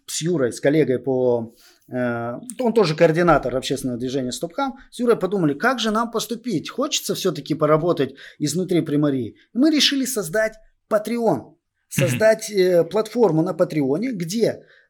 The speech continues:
Speaker 1: э, подписчики бы поддерживали финансово один доллар в месяц,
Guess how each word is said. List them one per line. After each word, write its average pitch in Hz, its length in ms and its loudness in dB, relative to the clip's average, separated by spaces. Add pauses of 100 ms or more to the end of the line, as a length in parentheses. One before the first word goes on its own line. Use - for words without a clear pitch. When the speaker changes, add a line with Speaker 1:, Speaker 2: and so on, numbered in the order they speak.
Speaker 1:
э, 143 500 2
подписчики 220 600 0
бы 233 260 -4 (300)
поддерживали 165 840 0
финансово 190 640 0
один 165 280 0
доллар 147 340 2
в 131 60 -6
месяц, 170 460 -4